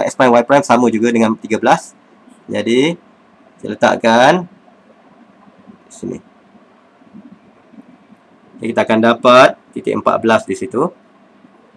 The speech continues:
Okey. Kemudian, sambungkan titik yang dipenuhi berdasarkan objek. Tiga belas dengan empat belas bersambung. Kita sambungkan. Empat belas dengan dua belas bersambung. Kita sambungkan. Empat belas dengan dua belas.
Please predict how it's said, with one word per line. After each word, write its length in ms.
Okey. 320
Kemudian, 640
sambungkan 640
titik 240
yang 80
dipenuhi 400
berdasarkan 400
objek. 400
Tiga 160
belas 240
dengan 320
empat 160
belas 480
bersambung. 640
Kita 160
sambungkan. 640
Empat 320
belas 160
dengan 240
dua 160
belas 160
bersambung. 560
Kita 80
sambungkan. 720
Empat 160
belas 160
dengan 160
dua 80
belas. 480